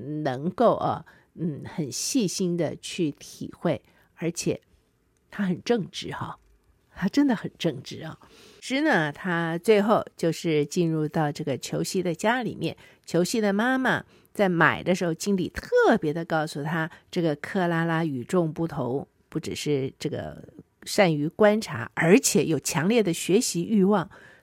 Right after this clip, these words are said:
对周遭事物的所见所闻啊，他吸收和融会贯通的能力可以说是让人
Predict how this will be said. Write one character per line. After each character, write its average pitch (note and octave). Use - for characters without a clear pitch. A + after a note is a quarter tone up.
对 F#3+
周 A3
遭 G#3+
事 -
物 F#3
的 E3
所 B2
见 G3
所 D3
闻 E2
啊， D3+
他 F#3+
吸 A#3
收 A3
和 E3
融 D#3
会 G3
贯 F3+
通 G#3+
的 G3+
能 D3+
力 F#3
可 F3+
以 D3+
说 E3
是 E3
让 E3+
人 C#3